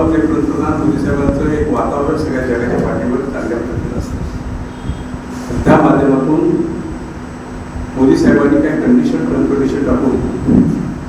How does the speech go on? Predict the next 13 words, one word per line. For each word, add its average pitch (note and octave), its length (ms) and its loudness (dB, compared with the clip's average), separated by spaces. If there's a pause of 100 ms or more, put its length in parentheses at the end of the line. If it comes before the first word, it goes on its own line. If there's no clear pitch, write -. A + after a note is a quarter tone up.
(640)
ते C3+ 80 4
इथं C3+ 240 4
थांबवायचा A2+ 420 0
प्रयत्न - 320 -4
केला. A3+ 200 -4 (3000)
पण - 140 4 (100)
आपलं - 320 2
कर्तव्य, D3 420 2 (400)
आपण - 180 -2
भारतीय - 340 2
नागरिक E3+ 340 4
म्हणून - 200 0
आपण - 160 0